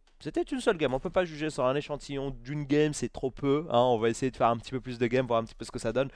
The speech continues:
D'ailleurs, si vous êtes dans le coin ce soir, je vais streamer sur Hearthstone F R, évidemment. Je vais pas streamer sur un T V perso ce soir, exceptionnellement, euh, parce que, euh,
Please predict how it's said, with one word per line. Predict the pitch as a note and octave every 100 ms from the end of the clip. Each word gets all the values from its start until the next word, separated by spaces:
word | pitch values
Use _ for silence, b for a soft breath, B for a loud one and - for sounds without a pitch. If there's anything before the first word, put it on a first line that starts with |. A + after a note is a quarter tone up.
| B B
D'ailleurs, | B2 D3 A#2 b b b
si | -
vous | C3 C3 C#3
êtes |
dans | B2+ B2+
le |
coin | B2+ F3
ce | -
soir, | - E3 C#3 F#2+ - _ - - - - -
je | G#2+
vais | G#2+
streamer | - - A#2 A#2
sur | -
Hearthstone | F2+ - - F#2+
F | F#2
R, | G#2
évidemment. | F#2 F#2+ B2+ D3+ B B
Je |
vais | C3+
pas | G3
streamer | - F#3
sur | E3
un | D3
T |
V | C#3
perso | C3+ B2 C#3
ce | B2+
soir, | - B2+
exceptionnellement, | - - A2+ G#2+ A#2+ D3 b b b -
euh, | G#2+ G#2+ G#2 G2+
parce | - A#2 -
que, | -
euh, | B2+ B2+ A#2+ G#2+ G2+ G2 F#2+ F#2+ F#2+ F#2